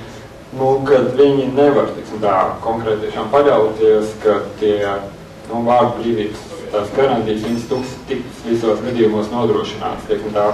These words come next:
praksē diezgan tādā, no gadījuma uz gadījumu. Nav vēl, teiksim, pietiekami, man liekas, nostiprinājušies tie principi. Otra lieta, kas,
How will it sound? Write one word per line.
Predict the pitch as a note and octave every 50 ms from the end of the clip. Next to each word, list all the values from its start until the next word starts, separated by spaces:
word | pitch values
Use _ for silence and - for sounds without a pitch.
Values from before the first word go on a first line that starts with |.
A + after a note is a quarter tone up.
| - -
praksē | C3 B2+ - - - C#3+ C#3 C3
diezgan | C3 C3 C3 A#2+ G#2+ A#2+
tādā, | A2+ G#2+ G#2+ G#2+ G#2 G#2 G#2+ A2+ A#2
no | A2+ G#2+ G#2 G#2
gadījuma | C#3 C#3+ C3+ A#2+ A#2+ A2 G#2 G#2
uz | G#2 G#2+
gadījumu. | A#2+ A#2+ A#2+ A2+ G#2 - - - - - - - - - - - - - - -
Nav | A#2+ A#2 A2+ G#2+
vēl, | G#2 G#2 G#2
teiksim, | G#2+ G#2+ G#2 - - A2 G#2 G#2+ G#2+ G#2 G2+ - -
pietiekami, | A#2+ A#2 A2 G#2+ G#2 G2+ G#2 - A2+ G#2+ G#2 G#2
man | G#2+ G#2+
liekas, | G#2+ G#2 - B2
nostiprinājušies | A#2+ A#2 A#2 - A2 G#2 G#2 F#2+ G2 G2 G2 G2+ - F#2 - - - -
tie | G#2+ G#2+ G#2 G#2
principi. | G#2+ A2+ A2+ A2 A#2 A#2 A2 A2 G#2 G#2+ G#2+ G#2 - - - - - - - - -
Otra | C#3+ D3+ E3+ E3+ G3 G#3 G#3 G#3 G3 F#3 F3+
lieta, | F3 F3 F3 E3+ D#3+ D#3+ D3 D3
kas, | - C#3+ C3+ C3+ C3 -